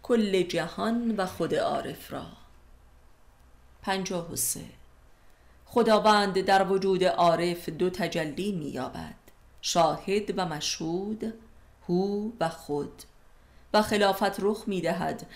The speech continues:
یعنی خود بر جای هو می نشیند و خود آ می گردد و این جریان وجودیابی آدم عدمی است. پنجاه و چهار. انسان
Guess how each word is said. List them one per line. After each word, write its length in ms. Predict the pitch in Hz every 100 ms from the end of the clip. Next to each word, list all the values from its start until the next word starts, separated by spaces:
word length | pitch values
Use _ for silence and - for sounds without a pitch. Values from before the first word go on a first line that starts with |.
| -
یعنی 520 | 175 180 - 185 185 175
خود 480 | - 233 233 196
بر 220 | 185 196 190
جای 400 | 190 185 160 170
هو 260 | 170 208
می 220 | 220 214
نشیند 640 | 175 165 - 160 151 143 - - -
و 120 | - 170
خود 360 | - 175 170
آ 300 | - - 208
می 200 | 214 151
گردد 520 | 123 139 151 - - - - - - -
و 60 | 151
این 400 | - 175 196 196 202 - 180
جریان 640 | 185 175 165 185 175 170
وجودیابی 1300 | 160 165 170 160 156 151 151 170 165 - 202 226 233
آدم 480 | - 165 165 165
عدمی 640 | 165 - 175 - - - -
است. 440 | - - - - - - - _ - - _ - - - - _ -
پنجاه 480 | - 190 190 208 202
و 60 | 156
چهار. 440 | - 143 151 - - - - - - - - - -
انسان 640 | 160 151 - 190 190 196